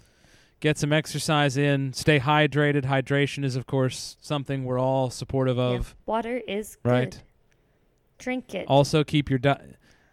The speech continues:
Speaker 1: keep a basically healthy diet. Get some electrolytes in your system.
Speaker 2: Ah.
Speaker 1: We're all for it. Take your dog for a walk.
Speaker 2: No, that's not an option.
Speaker 1: Let your dog walk you.
Speaker 2: That's,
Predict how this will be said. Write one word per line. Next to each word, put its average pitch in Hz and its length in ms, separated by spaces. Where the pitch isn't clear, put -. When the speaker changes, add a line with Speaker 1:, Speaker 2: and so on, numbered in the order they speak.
Speaker 1:
keep 160 240
a 139 80
basically 143 720
healthy 135 380
diet. 143 580
Get 131 160
some 127 100
electrolytes 135 640
in 139 120
your 131 100
system. 123 560
Speaker 2:
Ah. 440 320
Speaker 1:
We're 131 220
all 135 200
for 120 280
it. 107 80
Take 160 240
your 147 80
dog 147 340
for 147 160
a 139 80
walk. 139 440
Speaker 2:
No, 180 60
that's 208 240
not 202 180
an 180 120
option. 165 480
Speaker 1:
Let 151 280
your 147 80
dog 143 320
walk 135 280
you. 135 220
Speaker 2:
That's, 147 300